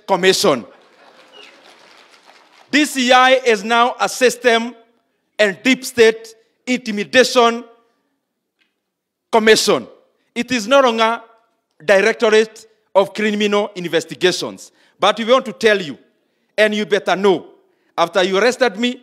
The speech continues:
bado niko hapa Hasura. Mulishika Rigathi Gachagua, bado wako Hasura. Hata mkishika gavana Waiguru, bado atakuwa Hasura. Na pia hawa magavana wengine wote wa Mount Kenya region, ambao mnaongea na sisi usiku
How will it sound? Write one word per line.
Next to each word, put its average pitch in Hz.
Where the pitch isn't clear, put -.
bado 175
niko 170
hapa 156
Hasura. 127
Mulishika 202
Rigathi 220
Gachagua, 233
bado 180
wako 165
Hasura. 135
Hata 262
mkishika 240
gavana 226
Waiguru, 190
bado 240
atakuwa 190
Hasura. 139
Na 214
pia 277
hawa 277
magavana 220
wengine 214
wote 220
wa 160
Mount 180
Kenya 180
region, 127
ambao 254
mnaongea 226
na 214
sisi 214
usiku 185